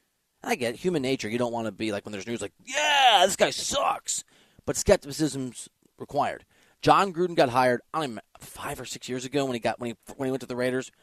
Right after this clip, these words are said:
before he got fired. And not everybody, but, like, ninety-seven percent of the chorus was alle-, singing Hallelujah. And Mike McCarthy gets hired in Dallas. And the chorus wasn't quite as unified,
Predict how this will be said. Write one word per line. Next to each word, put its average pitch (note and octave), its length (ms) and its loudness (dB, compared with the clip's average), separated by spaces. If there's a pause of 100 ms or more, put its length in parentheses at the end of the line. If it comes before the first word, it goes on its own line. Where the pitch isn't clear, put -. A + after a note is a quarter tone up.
(100)
before B2+ 140 -4
he B2 60 -4
got A#2 100 -4
fired. B2 300 2 (460)
And B2 100 -12 (640)
not G#3+ 120 -4
everybody, A#2 600 -4
but, A#2+ 100 -10
like, E3 100 -8
ninety-seven A#3 760 0
percent D#3 300 -2
of A#2+ 80 -6
the A#2+ 60 -6
chorus A#2+ 380 -2
was A#2 280 0 (260)
alle-, B2 280 4
singing C3 240 -2
Hallelujah. F#2+ 520 -4 (840)
And C#3+ 140 -2
Mike F#3 240 4
McCarthy C3+ 840 0 (520)
gets C3+ 200 -2
hired B2 240 2
in G#2+ 80 -4
Dallas. F2 400 -2 (100)
And F#3 80 -6
the A3 60 0
chorus C#4+ 400 2
wasn't G3 260 0
quite D3+ 320 2
as A#2 120 -4
unified, E2 460 -8